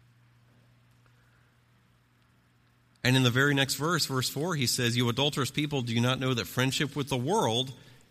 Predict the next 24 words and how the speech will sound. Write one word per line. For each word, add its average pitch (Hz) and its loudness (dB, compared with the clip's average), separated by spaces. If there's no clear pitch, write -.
is 110 -4
enmity 131 0
with 113 -2
God?" 104 -4
He's 147 2
talking 175 0
here 143 2
about 139 0
the 151 -4
world, 143 -2
what 143 2
he 160 0
just 170 2
told 196 0
us 123 2
back 135 0
in 131 0
chapter 147 -2
one 175 0
to 135 0
keep 151 -6
ourselves 131 0
unstained 151 0
from. 78 -4